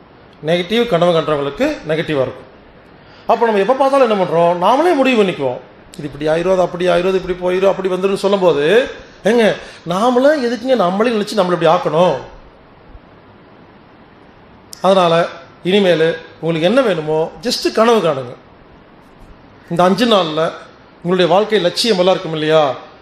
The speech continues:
அது நடக்கிற மாதிரி கனவு காணுங்க. ஏன் தெரியுமா இதை சொல்றேன்? இந்த class ஏன் எடுத்துட்டு இருக்கேன்னா, அஞ்சு நிமிஷம் அமைதியா உட்கார்ந்து தியானம் பண்றோம் இல்லையா,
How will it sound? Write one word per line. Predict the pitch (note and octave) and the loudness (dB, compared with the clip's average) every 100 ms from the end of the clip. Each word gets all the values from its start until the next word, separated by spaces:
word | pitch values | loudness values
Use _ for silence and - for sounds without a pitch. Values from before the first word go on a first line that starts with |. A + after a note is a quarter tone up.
| - | -4
அது | E3+ F3 | -2 0
நடக்கிற | D#3+ D#3+ E3+ B3+ C#4 B3+ | -2 -2 0 0 2 2
மாதிரி | A#3 A#3+ | 4 2
கனவு | G3 G3 G3 | 2 0 0
காணுங்க. | D#3+ C3+ A#2+ - - - - - - - - - - - - - - - - - - | -2 -6 -10 -18 -20 -20 -20 -20 -20 -20 -20 -20 -20 -20 -20 -20 -20 -20 -20 -20 -4
ஏன் | F3 A#3 | 0 2
தெரியுமா | A#3 G#3+ | 2 2
இதை | G3 | 0
சொல்றேன்? | F3+ G3 G3+ G3+ D#3+ C#3+ - | 0 2 4 4 2 -4 -10
இந்த | E3+ | -6
class | E3 F#3 G3 | 0 0 0
ஏன் | F#3 | 0
எடுத்துட்டு | F3 E3 D#3+ D#3 | 0 -2 -4 -2
இருக்கேன்னா, | C#3+ E3 G#3 A#3 - - - | 0 2 2 0 -12 -20 -4
அஞ்சு | F#3 G3 | 0 2
நிமிஷம் | G#3 G#3+ G3 | 2 2 0
அமைதியா | F#3+ G3+ G#3 | 2 2 2
உட்கார்ந்து | G3 G3+ G3 | 4 2 2
தியானம் | F#3+ G3+ G3+ | 2 2 2
பண்றோம் | G3 F#3 | 0 0
இல்லையா, | F#3+ F#3+ F#3+ | 2 2 2